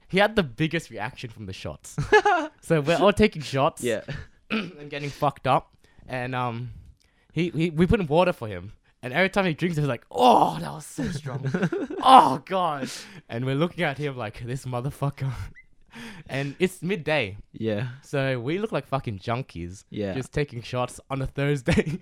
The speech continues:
Speaker 1: <laughs>
Speaker 2: Midday Thursday. It's a
Speaker 1: Midday
Speaker 2: weird time
Speaker 1: Thursday.
Speaker 2: to be
Speaker 1: Yeah,
Speaker 2: getting
Speaker 1: and we were
Speaker 2: lit.
Speaker 1: sitting outside, and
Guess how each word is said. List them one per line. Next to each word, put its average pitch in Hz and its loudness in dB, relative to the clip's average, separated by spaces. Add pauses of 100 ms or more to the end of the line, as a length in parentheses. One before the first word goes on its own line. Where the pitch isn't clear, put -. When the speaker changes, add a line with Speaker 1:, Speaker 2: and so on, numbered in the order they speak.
(100)
Speaker 1:
<laughs> - -18
Speaker 2:
Midday 113 -2
Thursday. 104 -6
It's 135 -2
a 123 -4
Speaker 1:
Midday 120 2
Speaker 2:
weird 147 2
time 120 0
Speaker 1:
Thursday. 127 -6
Speaker 2:
to 104 -6
be 101 -2
Speaker 1:
Yeah, 165 0
Speaker 2:
getting 110 2
Speaker 1:
and 104 -2
we 107 4
were 185 6
Speaker 2:
lit. 185 2
Speaker 1:
sitting 185 2
outside, 139 0
and 120 -4